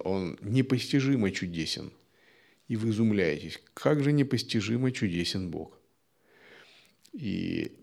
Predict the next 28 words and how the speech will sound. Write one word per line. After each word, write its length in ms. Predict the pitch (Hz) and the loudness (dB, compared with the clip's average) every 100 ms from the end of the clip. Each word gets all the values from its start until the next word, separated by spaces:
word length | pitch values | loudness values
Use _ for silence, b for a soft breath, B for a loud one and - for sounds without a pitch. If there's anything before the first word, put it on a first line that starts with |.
| - | -8
те, 200 | - 139 | 4 6
кто 560 | 139 - 139 127 117 104 | 6 2 6 8 8 6
склонны 560 | - - 139 135 117 | 2 0 4 4 4
больше 360 | 113 110 104 - | 4 4 2 -2
к 100 | - | 0
ананде, 520 | 113 127 175 170 147 | 2 4 4 6 6
они 280 | 110 98 92 | 6 4 2
переживают 720 | 82 98 92 98 95 87 87 | 0 -4 -2 -2 2 2 2
аспект 400 | 101 - 113 110 | -2 2 2 2
шакти 460 | - 147 90 - 85 | 2 2 2 0 0
и 240 | 80 - | 0 0
переживают 640 | 98 107 107 117 143 143 135 | -2 -2 0 2 6 6 6
его 180 | 117 123 | 4 6
благодатность. 920 | 117 127 131 110 80 - - - - | 6 6 8 8 4 0 -12 -14 -4
Те, 160 | - 123 | 2 2
кто 180 | - | 0
склонны 440 | 113 - 131 117 110 | -6 0 2 4 4
больше 380 | 107 107 - 117 | 4 4 2 2
к 40 | |
джняне, 480 | 110 120 170 175 147 | 2 6 6 8 6
они 200 | 110 120 | 6 4
переживают 840 | 117 110 101 101 110 139 139 127 | 2 0 2 4 6 6 6 2
и 40 | 107 | -2
вот 160 | 107 | -2
его 240 | - 107 110 | 0 2 4
непостижимость 960 | 117 117 117 - 123 131 165 135 - | 2 2 0 2 2 6 6 6 2
и 40 | 127 | 0
изумляются. 760 | 113 120 107 - - - - | 2 2 4 2 0 -6 -10